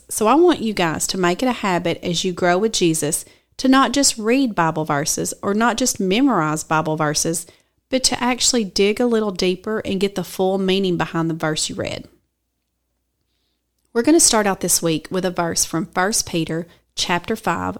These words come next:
verse seven. It says, "Cast all your anxiety on him because he cares for you." Has anyone ever heard this verse before?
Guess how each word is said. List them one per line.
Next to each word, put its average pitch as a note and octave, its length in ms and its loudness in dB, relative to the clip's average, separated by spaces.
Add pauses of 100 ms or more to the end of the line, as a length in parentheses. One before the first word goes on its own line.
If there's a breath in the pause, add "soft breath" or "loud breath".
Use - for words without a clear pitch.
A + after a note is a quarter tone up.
(160)
verse F3 280 -2
seven. G#3+ 400 0 (640)
It G#3 200 -2
says, E3+ 540 0 (640)
"Cast G3 420 0
all F#3 300 4
your A#3 180 2
anxiety G3 640 0
on G3+ 160 -2
him E3+ 480 0 (440)
because G#3+ 360 -2
he A#3+ 120 -2
cares B3 440 0
for - 100 -4
you." E3 380 -6 (1300)
Has A#3 200 2
anyone F4 320 6
ever C#4 220 4
heard A3+ 240 2
this B3 160 2
verse A#3+ 260 2
before? B3+ 500 0